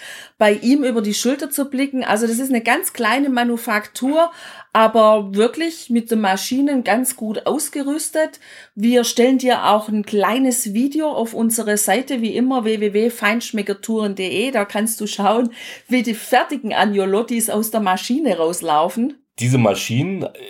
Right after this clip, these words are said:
Speaker 2: die sind also super topmodern, ja, da geht auch richtig was, das siehst du in dem Video, aber trotzdem ist das handwerklich, das kannst du mit Industrietempo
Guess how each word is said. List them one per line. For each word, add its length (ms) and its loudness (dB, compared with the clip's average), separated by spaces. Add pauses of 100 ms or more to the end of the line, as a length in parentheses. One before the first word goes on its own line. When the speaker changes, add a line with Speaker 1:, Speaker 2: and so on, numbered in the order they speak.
(180)
Speaker 2:
die 80 -8
sind 420 -2
also 300 2
super 400 -4
topmodern, 720 -4 (120)
ja, 400 -4
da 100 -2
geht 320 -2
auch 160 2
richtig 320 -12
was, 180 -2
das 180 -8
siehst 200 -4
du 60 -2
in 40 -4
dem 160 -6
Video, 260 -2
aber 220 0
trotzdem 600 0
ist 320 -6
das 260 -2
handwerklich, 560 -4
das 200 -14
kannst 260 -2
du 60 -4
mit 160 -4 (560)
Industrietempo 1160 0